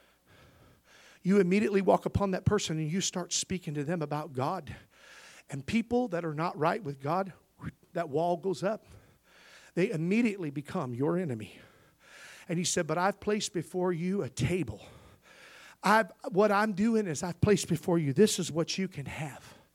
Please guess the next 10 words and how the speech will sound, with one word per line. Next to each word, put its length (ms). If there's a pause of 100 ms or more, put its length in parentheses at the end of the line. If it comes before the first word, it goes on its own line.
(2000)
Are 60
you 160
hearing 380
me? 320 (520)
This 240
is 160
what 240
you 120
can 200
have 720